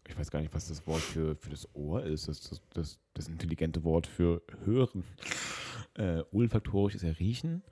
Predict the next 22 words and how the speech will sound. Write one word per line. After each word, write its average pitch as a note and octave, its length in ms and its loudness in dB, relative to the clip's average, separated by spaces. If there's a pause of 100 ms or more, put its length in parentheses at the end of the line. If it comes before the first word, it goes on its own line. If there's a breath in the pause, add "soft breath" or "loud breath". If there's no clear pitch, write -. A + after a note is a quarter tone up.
(380 soft breath)
äh, D#2 100 0
alles, E2+ 180 2
was E2 100 0
man C#2+ 140 2
mit C#2 80 0
der B1+ 80 2
Nase A2+ 220 2
macht. C3+ 360 0 (540)
Es F#2+ 200 4
ge-, - 120 -2 (140)
bellt G2 300 10
jetzt G2 140 8
hier F#2 160 10
auch F2 80 8
noch. G2 100 4
Es B2+ 140 8
ist E3+ 120 8
nicht E3 140 12
Simon, C3 360 12
er C3+ 200 10
ist, D3 180 4
er, C3+ 160 12